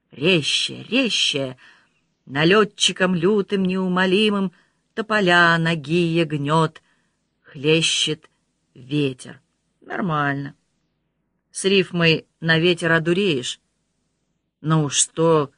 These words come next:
вариантов было после Чосера. Найдёшь как-нибудь и сто первый. Однако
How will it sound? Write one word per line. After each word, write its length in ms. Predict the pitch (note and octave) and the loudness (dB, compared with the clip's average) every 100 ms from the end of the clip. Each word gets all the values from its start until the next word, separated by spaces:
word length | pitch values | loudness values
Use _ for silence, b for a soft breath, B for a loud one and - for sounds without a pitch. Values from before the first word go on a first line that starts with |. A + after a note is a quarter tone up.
| _ | _
вариантов 760 | D3 D3+ D3+ D3 C#3+ C3+ C3 | -4 -2 0 0 -2 -4 -12
было 240 | C#3 C#3+ C#3 | -8 -6 -6
после 380 | D3 C#3+ D3 C#3+ | -6 -8 -6 -8
Чосера. 640 | - C#3+ C3+ - - - _ _ _ _ _ _ _ | -4 -4 -4 -6 -10 -18 _ _ _ _ _ _ _
Найдёшь 400 | - - D#3 D3 | -2 0 2 -2
как-нибудь 520 | - C#3 D3 C#3 C#3 _ _ | -4 -12 -8 -8 -10 _ _
и 60 | D3+ | -10
сто 240 | - D3 | -8 -8
первый. 520 | - C3+ A#2+ - - _ _ _ _ _ _ _ _ _ _ _ _ | -10 -16 -16 -18 -20 _ _ _ _ _ _ _ _ _ _ _ _
Однако 600 | - D#3 D#3 D3+ D#3 D3 | -6 -2 -2 0 0 -2